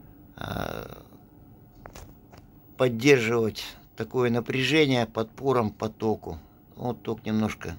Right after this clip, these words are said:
начал снижаться, два и девять. Но пятнадцать и семь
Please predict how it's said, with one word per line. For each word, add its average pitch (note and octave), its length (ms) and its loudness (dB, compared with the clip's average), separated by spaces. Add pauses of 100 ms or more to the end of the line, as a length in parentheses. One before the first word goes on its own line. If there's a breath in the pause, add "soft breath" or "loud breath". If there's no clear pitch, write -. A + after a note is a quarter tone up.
(120)
начал G#2 300 -6
снижаться, A#2+ 560 -4
два G2 420 -4
и A2 80 2
девять. C3 480 -4 (1800 loud breath)
Но A#2 140 -4
пятнадцать - 520 0
и - 40 -2
семь C3+ 400 2